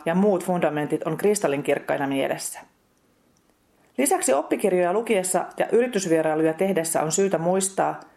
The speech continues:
että jokaisen yrityksen muutospolku on ainutlaatuinen. Vaikka olen ollut mukana lukuisissa muutosprojekteissa, en ole vielä kertaakaan törmännyt tilanteeseen,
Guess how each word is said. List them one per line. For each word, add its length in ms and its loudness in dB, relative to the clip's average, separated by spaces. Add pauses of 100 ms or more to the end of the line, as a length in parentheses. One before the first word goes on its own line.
(380)
että 180 0
jokaisen 480 2
yrityksen 480 0
muutospolku 580 -2
on 120 0
ainutlaatuinen. 840 -2 (1300)
Vaikka 280 0
olen 180 2
ollut 240 2
mukana 360 2
lukuisissa 500 0
muutosprojekteissa, 920 -2 (200)
en 120 2
ole 180 2
vielä 220 2
kertaakaan 600 -2
törmännyt 400 -2
tilanteeseen, 760 0